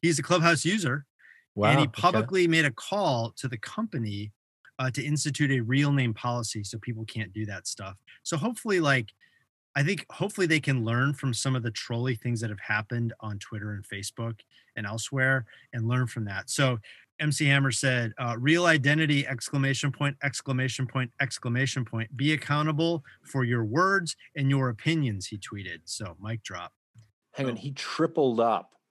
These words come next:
Speaker 1: He
Speaker 2: on
Speaker 1: tripled
Speaker 2: the
Speaker 1: up on it.
Speaker 2: exclamation point.
Speaker 1: S-, real identity
Speaker 2: Shit. Wow.
Speaker 1: space.
Speaker 2: Wow.
Speaker 1: Tri-, then, then three exclamation points with the space.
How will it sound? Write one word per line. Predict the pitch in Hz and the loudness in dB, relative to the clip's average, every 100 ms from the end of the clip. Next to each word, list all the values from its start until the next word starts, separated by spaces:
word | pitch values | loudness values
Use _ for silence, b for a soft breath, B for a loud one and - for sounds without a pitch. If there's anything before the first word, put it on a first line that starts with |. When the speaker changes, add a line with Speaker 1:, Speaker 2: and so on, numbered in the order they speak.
| _ | _
Speaker 1:
He | 127 | -8
Speaker 2:
on | 113 | -4
Speaker 1:
tripled | 101 98 | -2 -2
Speaker 2:
the | 123 | -4
Speaker 1:
up | |
on | |
it. | |
Speaker 2:
exclamation | 95 113 104 101 101 101 98 92 | -6 -4 -2 0 0 -2 -4 -10
point. | - 90 80 - - | -10 -12 -12 -20 -12
Speaker 1:
S-, | - - - _ _ _ _ _ _ _ _ _ | -10 -10 -12 _ _ _ _ _ _ _ _ _
real | 135 135 196 | -4 0 2
identity | 202 185 160 160 160 143 | 4 4 4 4 4 4
Speaker 2:
Shit. | - - - - | 2 0 -2 0
Wow. | 196 156 | 2 2
Speaker 1:
space. | 101 - - - - _ _ | 0 -4 -6 -8 -14 _ _
Speaker 2:
Wow. | 101 95 98 78 - _ _ _ _ - | -2 0 0 -2 -10 _ _ _ _ -4
Speaker 1:
Tri-, | 151 170 _ _ | -4 -4 _ _
then, | 127 143 160 135 | 0 2 2 0
then | 143 160 | 0 0
three | - 131 | -2 -2
exclamation | 113 - 110 101 - | -2 -4 -6 -6 -8
points | 104 95 - | -12 -14 -4
with | 160 - | -4 -2
the | |
space. | 151 - - 170 196 117 - - | -2 -2 -2 -4 -4 -6 -6 -6